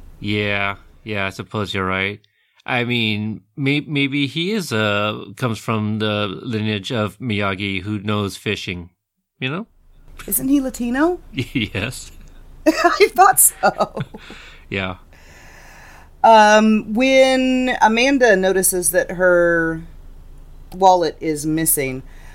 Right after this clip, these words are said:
Speaker 2: um, I went back over it a couple times. Everyone, of course, is wearing the same uniform, but I think the big guy is standing right behind Robbie.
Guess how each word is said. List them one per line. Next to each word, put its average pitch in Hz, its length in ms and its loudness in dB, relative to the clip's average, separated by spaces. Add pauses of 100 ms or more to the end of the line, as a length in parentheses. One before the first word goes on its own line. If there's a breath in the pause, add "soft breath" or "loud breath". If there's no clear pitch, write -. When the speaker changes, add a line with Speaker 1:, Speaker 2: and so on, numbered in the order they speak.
(380 soft breath)
Speaker 2:
um, 143 340 6
I 165 120 6
went 190 300 -2
back 214 220 4
over 185 260 2
it - 100 2
a 143 60 -2
couple 190 500 -4
times. 165 540 -2
Everyone, 170 400 0
of 160 80 -8
course, 151 280 -2
is 147 120 -12
wearing 139 280 -6
the 139 60 -8
same 135 320 -6
uniform, 156 540 -4
but 151 200 4
I 139 120 -6
think 240 400 -2
the 190 80 -4
big 151 320 2
guy 254 460 -2 (160)
is 151 200 2
standing 175 480 -2
right 147 240 0
behind 147 380 -6
Robbie. 117 440 -2